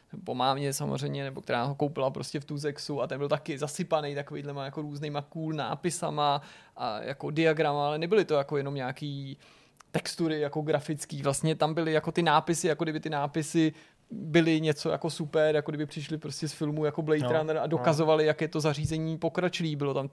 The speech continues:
Speaker 1: tisíckrát napsáno high fidelity, super standard, stereo, jo, vlastně jako banální, banální sdělení,
Speaker 2: Jasně, jenom
Speaker 1: který
Speaker 2: prostě
Speaker 1: byly
Speaker 2: slovo,
Speaker 1: třeba i
Speaker 2: který
Speaker 1: ve
Speaker 2: zní
Speaker 1: svých
Speaker 2: cool a udělá dojem, možná si to koupíte a jako to.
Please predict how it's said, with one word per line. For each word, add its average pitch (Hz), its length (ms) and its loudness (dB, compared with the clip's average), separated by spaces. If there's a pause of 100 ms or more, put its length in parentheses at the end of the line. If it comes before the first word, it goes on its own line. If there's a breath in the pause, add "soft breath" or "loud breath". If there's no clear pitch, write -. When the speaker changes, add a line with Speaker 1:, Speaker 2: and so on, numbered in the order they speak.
Speaker 1:
tisíckrát 147 460 2
napsáno 143 440 2
high 143 200 2
fidelity, 147 640 -4
super 151 320 -8
standard, 143 580 0
stereo, 147 580 0
jo, 143 260 0
vlastně 156 280 -2
jako 151 180 -4
banální, 170 760 6 (520 loud breath)
banální 180 460 8
sdělení, 185 360 8
Speaker 2:
Jasně, 185 60 6 (220)
jenom 175 160 8
Speaker 1:
který 170 40 6
Speaker 2:
prostě 180 240 6
Speaker 1:
byly 165 140 8
Speaker 2:
slovo, 180 280 8
Speaker 1:
třeba 190 160 8
i - 20 6
Speaker 2:
který 180 120 8
Speaker 1:
ve 175 60 8
Speaker 2:
zní 185 120 6
Speaker 1:
svých 202 100 4
Speaker 2:
cool 175 400 6
a 151 460 6 (420 loud breath)
udělá 147 320 8
dojem, 139 280 8
možná 135 280 2
si - 80 -4
to 151 80 -2
koupíte 139 540 -4
a 127 400 -2
jako 120 280 -8
to. - 140 -20